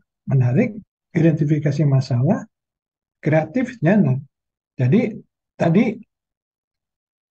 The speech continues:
P K M R S A, ya, R S A, oke, ya, R S A, ya, masuk R S A, ya, jadi, eh, riset, ya. Nah, eh,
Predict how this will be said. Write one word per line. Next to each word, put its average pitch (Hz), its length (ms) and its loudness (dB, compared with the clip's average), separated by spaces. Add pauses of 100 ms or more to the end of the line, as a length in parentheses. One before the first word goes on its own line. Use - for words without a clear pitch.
(360)
P - 60 -14 (100)
K 202 80 -2 (240)
M 196 100 2
R 180 180 2 (120)
S - 100 -10
A, 226 220 2
ya, - 100 2 (460)
R 170 240 2
S - 160 -4
A, 226 240 0 (400)
oke, 160 180 -4
ya, 175 220 2
R 165 260 0
S - 140 -6
A, 180 180 0
ya, 143 60 0
masuk 147 320 -2
R 147 160 0
S 143 160 -4
A, 147 80 2
ya, 151 140 -2 (100)
jadi, 143 220 -4 (1040)
eh, 139 540 -2 (100)
riset, 190 320 0
ya. 156 160 0 (1120)
Nah, 147 140 2 (880)
eh, 151 260 0